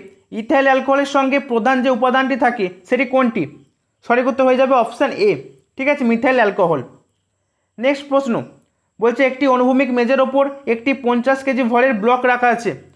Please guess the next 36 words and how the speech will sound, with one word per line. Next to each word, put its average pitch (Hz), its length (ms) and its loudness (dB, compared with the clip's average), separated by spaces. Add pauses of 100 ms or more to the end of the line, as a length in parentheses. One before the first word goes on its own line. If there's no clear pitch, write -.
(180)
ব্লকটির 247 400 0
ওপর 277 220 0
ক্রিয়াশীল 254 440 0
প্রতিক্রিয়া 254 480 0
কত 240 120 0 (120)
হবে? 190 180 0 (500)
অভিকর্ষ 247 360 0
ত্বরণের 254 340 2
মান 233 180 2
দেওয়া 254 180 2
আছে 294 120 -2 (380)
দশ 240 140 2 (100)
meter 233 260 0
per 262 180 2
second 233 300 -2
square। 156 280 -2 (500)
সঠিক 226 260 0
উত্তর 254 180 0
হবে 269 180 2
অপশন 247 340 -2
সি 277 80 -4 (180)
পাঁচশো 208 380 -2
নিউটন। 208 320 -2 (640)
ঠিক 262 200 -6
আছে, 277 140 -4 (320)
তোমাদেরকে 254 420 0
বলে 262 200 2
রাখি 269 180 -2 (440)
প্রতিটা 233 280 0 (100)
সাবজেক্টের 254 560 0
কিন্তু 247 240 -2 (320)
ডিটেলস 269 360 2
অ্যানালাইসিস 240 520 0
ক্লাস 233 220 0 (120)
আসবে, 202 260 -2 (680)
আপাতত 233 260 0